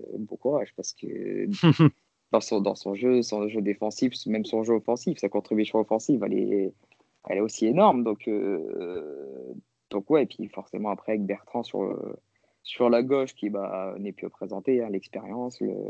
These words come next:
Speaker 1: il est, il est au club depuis deux mille quatorze, donc, euh,
Speaker 2: Hmm.
Speaker 1: enfin, voilà, et il sait où il est. Et après,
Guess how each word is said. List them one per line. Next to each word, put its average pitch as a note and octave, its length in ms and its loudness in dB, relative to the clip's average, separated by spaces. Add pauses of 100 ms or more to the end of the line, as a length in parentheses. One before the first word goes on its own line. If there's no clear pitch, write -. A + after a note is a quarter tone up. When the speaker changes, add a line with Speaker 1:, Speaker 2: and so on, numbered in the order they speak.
(580)
Speaker 1:
il G2 120 0
est, G2 220 4
il G#2 60 2
est A2 40 4
au G#2+ 80 4
club A2 240 -2
depuis G#2+ 240 -4
deux G2+ 100 -2
mille G#2 140 -2
quatorze, B2+ 520 0
donc, G#2 240 -8
euh, G2+ 220 -4
Speaker 2:
Hmm. G2+ 400 -2 (1200)
Speaker 1:
enfin, F#2+ 200 -10
voilà, A2+ 420 6
et G1+ 540 -4 (680)
il A2 80 -14
sait A#2+ 200 2
où A#2+ 100 6
il C3 80 6
est. C#3 180 6
Et G#2 880 -6
après, C#3 300 0